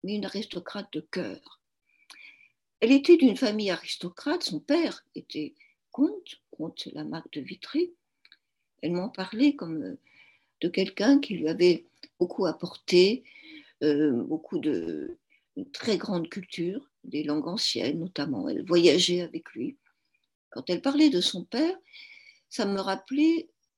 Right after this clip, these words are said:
Marguerite Yourcenar qui parlait également de son père. Mais, euh, cette aristocrate était avant tout une aristocrate du cœur. Elle était dans la chevalerie spirituelle,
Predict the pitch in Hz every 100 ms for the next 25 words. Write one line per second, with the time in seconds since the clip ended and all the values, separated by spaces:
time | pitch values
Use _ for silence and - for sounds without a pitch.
0 | - 196 202 214 240 247 - - 185 185
1 | 226 302 - 165 180 175 208 220 - 175
2 | 165 - - - - - - - _ _
3 | _ _ _ _ _ - - - _ _
4 | _ - 233 349 453 - - - _ -
5 | - 294 277 254 320 - 214 - 311 349
6 | 190 - 226 226 196 - - - 311 -
7 | _ - 180 190 196 190 170 - 208 208
8 | - - 180 160 - - - - - -
9 | - - 185 - 294 302 302 _ _ _
10 | - 196 185 - 220 180 170 185 202 -
11 | - 165 139 160 147 123